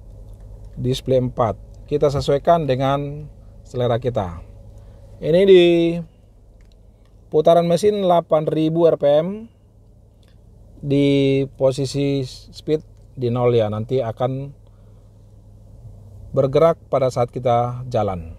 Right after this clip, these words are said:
Akan berganti angkanya. Ini power, jika kita butuh tenaga lebih. Tuh ada tambah orange ya.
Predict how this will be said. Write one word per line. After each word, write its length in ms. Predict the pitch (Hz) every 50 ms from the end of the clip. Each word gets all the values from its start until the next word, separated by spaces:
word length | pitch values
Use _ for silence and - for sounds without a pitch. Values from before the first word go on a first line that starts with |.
| - - - - - - - - - - - - - - - - - - - - - - - - - - 127
Akan 240 | 120 120 117 117
berganti 400 | 123 123 117 120 117 120 123 131
angkanya. 400 | 107 110 107 - 110 107 104 95
Ini 160 | 95 117 147 160
power, 560 | - 175 156 156 170 185 190 208 208 202 - - - - - - - - - - - -
jika 240 | 139 139 - 147 139
kita 180 | 151 147 151
butuh 460 | 147 151 151 151 170 170 180 175 - -
tenaga 400 | - 131 135 131 127 135 123 123
lebih. 320 | 127 135 147 165 185 175 170 - - - - - - - - - - - - - - - - - - - -
Tuh 400 | - 151 156 160 165 175 185 -
ada 220 | - 143 139 143 139
tambah 240 | 143 135 131 120
orange 400 | 135 139 139 143 147 143 - 135
ya. 160 | 123 123 156